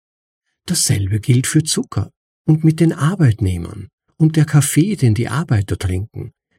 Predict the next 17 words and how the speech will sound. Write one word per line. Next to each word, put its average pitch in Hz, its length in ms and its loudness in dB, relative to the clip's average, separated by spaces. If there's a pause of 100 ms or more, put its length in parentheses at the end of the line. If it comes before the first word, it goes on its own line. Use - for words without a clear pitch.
Vielleicht 185 400 -2
verwenden 156 480 2
einige 160 360 0
von 156 180 2
ihnen 143 260 4 (140)
sogar 156 380 -2
Zucker - 380 -2
in 107 160 2
ihrem 87 180 2
Kaffee. - 560 -8 (880)
Warum 117 540 2
wird 175 180 0
ein 107 200 2
Teil 117 340 -2
des 196 180 -4
produzierten 123 680 -2
Stahls 110 640 -4